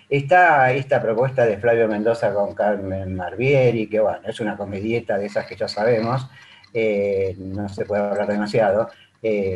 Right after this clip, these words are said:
demasiado digo, porque no, no tenés mucho para calar fondo ahí, ¿no?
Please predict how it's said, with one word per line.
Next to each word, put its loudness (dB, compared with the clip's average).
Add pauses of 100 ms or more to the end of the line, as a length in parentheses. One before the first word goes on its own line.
(120)
demasiado 4
digo, 2
porque -8
no, -4
no -4
tenés -2
mucho -2
para -10 (220)
calar -2
fondo -4
ahí, -4
¿no? -2